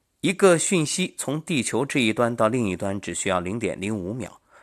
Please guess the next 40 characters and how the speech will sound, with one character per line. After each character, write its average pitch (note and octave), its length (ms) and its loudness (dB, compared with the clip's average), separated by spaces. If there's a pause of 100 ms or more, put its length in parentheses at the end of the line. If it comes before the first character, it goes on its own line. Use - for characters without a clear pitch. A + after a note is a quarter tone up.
而 F#2+ 140 2
一 F#2+ 140 -2
个 G2 140 -2
观 A2+ 220 0
念 G#2+ 220 0
从 A#2 280 -6
脑 D#2+ 180 -2
外 A2 240 -2
传 - 220 -8
到 G#2+ 160 -4
脑 F2 260 -6
里 A#2+ 260 -10
却 - 200 -10
需 - 200 -10
要 F2+ 220 -4
一 B2+ 100 -2
年、 F2 400 -6 (200)
三 F3 280 2
年 F#2 240 -4
甚 - 220 -2
至 E2+ 100 -6
十 - 280 -8
年。 G#2 280 -4 (720)
还 - 160 2
好， - 380 0 (180)
这 F#3 160 4
次 - 300 -2
疫 B2 160 0
情 - 420 -4
让 F#2+ 160 0
我 D#2+ 60 -2
们 D2+ 260 -10
开 F#2+ 180 0
始 D2 320 -6 (220)
全 A2 260 2
民 G#2+ 240 -2 (120)
关 B2+ 200 -2
注 A2 200 -4
养 E2 200 -8
生， A#2+ 240 -2